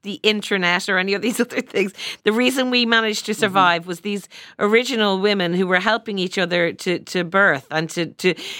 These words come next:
Speaker 1: to make it a success and for the babies not to die because of their, our pelvises or our, their, the big heads of the babies and all that kind of, which is incredible, which is
Speaker 2: Mm-hmm.
Speaker 1: something I've never thought of before. But you
Speaker 2: Mm-hmm.
Speaker 1: have dug, dug into
Speaker 2: Well, I'm,
Speaker 1: that.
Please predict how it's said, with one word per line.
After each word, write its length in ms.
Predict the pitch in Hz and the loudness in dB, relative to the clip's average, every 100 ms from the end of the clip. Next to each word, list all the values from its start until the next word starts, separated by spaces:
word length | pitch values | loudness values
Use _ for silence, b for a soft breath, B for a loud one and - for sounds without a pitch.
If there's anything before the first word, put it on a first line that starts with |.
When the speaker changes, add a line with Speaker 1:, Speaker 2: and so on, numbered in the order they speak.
| B B | B B
Speaker 1:
to 140 | - | 0
make 280 | 208 220 214 | 2 2 2
it 140 | 208 - | -2 -4
a 40 | 180 | -4
success 460 | 202 - 233 208 | -4 0 0 0
and 160 | 180 165 | -4 -4
for 140 | 180 | -4
the 80 | 170 | 0
babies 340 | 190 190 175 | 0 -2 -2
not 220 | 190 220 - | -2 -2 -2
to 80 | |
die 260 | 165 151 143 | 0 0 0
because 300 | 151 165 165 | -2 -4 -4
of 80 | 156 | 0
their, 340 | 165 151 151 | 2 2 2
our 180 | 147 156 | 2 2
pelvises 680 | - 185 190 180 - 185 175 | 2 0 0 -4 -4 -4 0
or 280 | 165 151 147 | 0 2 2
our, 260 | 139 143 139 B B | 2 2 0 B B
their, 240 | 180 190 - | 0 2 -2
the 100 | 156 | -4
big 220 | 190 170 | -2 0
heads 340 | 165 208 202 202 | 0 0 -2 -6
of 80 | |
the 60 | 196 | -2
babies 480 | 196 196 196 185 180 | 0 2 0 -4 -4
and 100 | 185 | -2
all 80 | 185 | 0
that 60 | |
kind 100 | 185 | 0
of, 80 | 190 | -2
which 120 | 214 | -4
is 100 | 233 | -6
incredible, 640 | - 254 - 302 285 185 - 160 B | -8 -6 0 0 0 -2 -2 -8 B
which 100 | 208 | 0
is 60 | 233 | 2
Speaker 2:
Mm-hmm. 40 | |
Speaker 1:
something 200 | 254 247 | 2 2
I've 100 | 226 | 2
never 380 | 226 233 208 180 | 2 0 0 -2
thought 260 | - 214 190 | -2 0 2
of 200 | 143 - | 0 -4
before. 500 | 160 180 165 120 - b b b b | -6 -2 0 -2 -8 b b b b
But 200 | 196 190 | 0 2
you 100 | 233 | 2
Speaker 2:
Mm-hmm. 80 | 233 | 2
Speaker 1:
have 140 | 208 | 0
dug, 260 | 208 196 185 | -2 -2 -2
dug 160 | 196 185 | -2 0
into 160 | 302 | 4
Speaker 2:
Well, 60 | 311 | 4
I'm, 60 | 262 | 4
Speaker 1:
that. 200 | 127 | 2